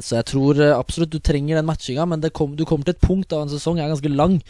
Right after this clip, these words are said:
så man kommer til et punkt der hvor du rett og slett må prioritere det å få spilletid, og jeg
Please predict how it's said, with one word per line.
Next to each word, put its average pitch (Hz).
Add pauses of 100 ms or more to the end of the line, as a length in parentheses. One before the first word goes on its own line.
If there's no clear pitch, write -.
(420)
så -
man 160
kommer 151
til 147
et -
punkt 147
der 131
hvor 127
du 139
rett 127
og 131
slett 127
må 120 (600)
prioritere 131
det 120
å 120
få 123
spilletid, 127
og 127
jeg 127